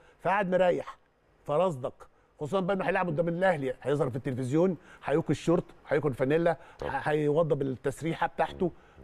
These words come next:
Speaker 1: هو م-، متعايش معاك عشان مباراه الاهلي. السوشيال ميديا هتتكلم على المباراه،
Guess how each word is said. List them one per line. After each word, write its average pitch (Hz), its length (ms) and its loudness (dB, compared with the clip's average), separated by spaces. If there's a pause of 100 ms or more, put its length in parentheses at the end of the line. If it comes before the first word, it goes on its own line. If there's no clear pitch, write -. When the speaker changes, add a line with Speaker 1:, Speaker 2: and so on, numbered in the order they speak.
(120)
Speaker 1:
هو 208 440 4 (480)
م-، 143 100 -6 (120)
متعايش 160 1000 0 (320)
معاك 160 380 0
عشان 156 220 0
مباراه 160 220 2
الاهلي. 123 300 2 (580)
السوشيال 165 380 0
ميديا 160 240 2
هتتكلم 151 460 0
على 135 140 -2
المباراه، 135 360 0